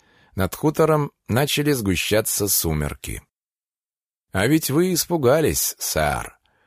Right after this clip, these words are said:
сильно испугались, и не пытайтесь спорить. Даже тогда, на ночной дороге, когда рыбак замахнулся топором,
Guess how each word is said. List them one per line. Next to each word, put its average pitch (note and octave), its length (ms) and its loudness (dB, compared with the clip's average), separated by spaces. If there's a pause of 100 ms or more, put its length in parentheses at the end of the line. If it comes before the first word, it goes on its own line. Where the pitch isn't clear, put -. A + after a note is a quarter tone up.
(120)
сильно F3+ 560 0
испугались, D#2+ 840 -2 (300)
и G#2 120 0
не D3 120 2
пытайтесь C#3 580 2
спорить. F#2 760 0 (400)
Даже F#2 280 0
тогда, F#2+ 580 0
на F#2 120 0
ночной A2+ 460 0
дороге, G2 640 0 (540)
когда C3 320 2
рыбак D#3+ 340 2
замахнулся B2+ 760 0
топором, A#2 580 0